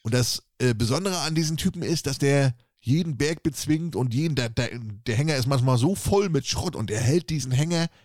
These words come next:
mit der Hand und fährt nebenbei Fahrrad und hat keine Anhängerkupplung, gar nichts. Der hält ihn immer in der Hand und fährt da Tonnen durch die Gegend, jeden Tag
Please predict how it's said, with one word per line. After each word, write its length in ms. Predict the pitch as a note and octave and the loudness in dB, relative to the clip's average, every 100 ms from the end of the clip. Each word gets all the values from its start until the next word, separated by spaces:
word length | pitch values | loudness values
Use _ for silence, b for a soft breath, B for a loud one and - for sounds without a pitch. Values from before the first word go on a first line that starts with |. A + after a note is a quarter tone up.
| b | b
mit 200 | C3+ D3 | -6 -2
der 180 | C3+ A2+ | -2 -2
Hand 340 | F3 D3 - - | -4 -6 -6 -6
und 160 | A2+ | -4
fährt 340 | - D3+ - C#3 | -2 -2 -2 -4
nebenbei 460 | D3+ D3+ B2+ D3 | -2 0 0 0
Fahrrad 480 | C3 D#3 C3+ F#2+ D#2+ | 0 -2 -4 -6 -4
und 160 | A#2 A#2+ | -2 -2
hat 120 | - | 0
keine 220 | C#3+ C3 | 2 2
Anhängerkupplung, 580 | A#2 F3+ F3+ F#3+ F3+ E3+ | 2 0 0 0 0 0
gar 180 | C#3+ F#3 | 0 0
nichts. 200 | G#2+ - | -2 0
Der 120 | A2+ | 0
hält 180 | C3+ - | 2 0
ihn 100 | D#3 | -4
immer 260 | F#3+ G3 E3+ | -2 -2 -2
in 100 | F3 | -2
der 160 | D3+ | -2
Hand 180 | E3 E3+ | -2 -2
und 160 | D#3 C#3+ | -4 0
fährt 200 | D#3 D#3 | 0 0
da 120 | D3 - _ | -4 -10 _
Tonnen 320 | - F#3 G#3 | -2 -2 0
durch 160 | E3+ B2 | 0 0
die 120 | A2 | -4
Gegend, 300 | G2+ F#2 F2+ | -6 -6 -6
jeden 300 | A#2+ D#3+ C#3+ | -4 -4 -6
Tag 240 | - C#3+ | -6 -6